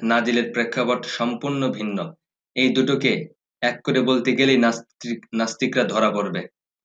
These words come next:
তাই বলে না। নীলুদা সব শুনলেন, শুনে ব-, বললেন,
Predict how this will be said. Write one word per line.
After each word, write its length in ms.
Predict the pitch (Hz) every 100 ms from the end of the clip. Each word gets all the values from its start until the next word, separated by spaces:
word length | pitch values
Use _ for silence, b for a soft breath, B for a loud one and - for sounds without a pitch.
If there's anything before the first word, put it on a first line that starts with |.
| _ _
তাই 400 | 110 127 120 107 101
বলে 240 | 95 90
না। 260 | 85 80 _ _ _ 113
নীলুদা 460 | 120 131 131 120
সব 280 | - 127 120
শুনলেন, 460 | - 110 101 90 82 _ _ -
শুনে 260 | 131 127
ব-, 280 | 117 113 - 104
বললেন, 360 | 117 123 127